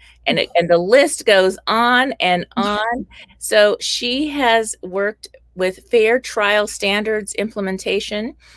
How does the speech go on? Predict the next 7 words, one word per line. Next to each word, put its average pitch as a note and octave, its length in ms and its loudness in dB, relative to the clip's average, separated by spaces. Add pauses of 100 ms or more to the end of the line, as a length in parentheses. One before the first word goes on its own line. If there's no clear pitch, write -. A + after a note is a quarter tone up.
(260)
and F3+ 220 0
also G3 440 2
gender-based G3 960 -2
violence F3+ 560 -2
mixed F#3+ 420 -4
method F3+ 440 -2
evaluation E3 920 0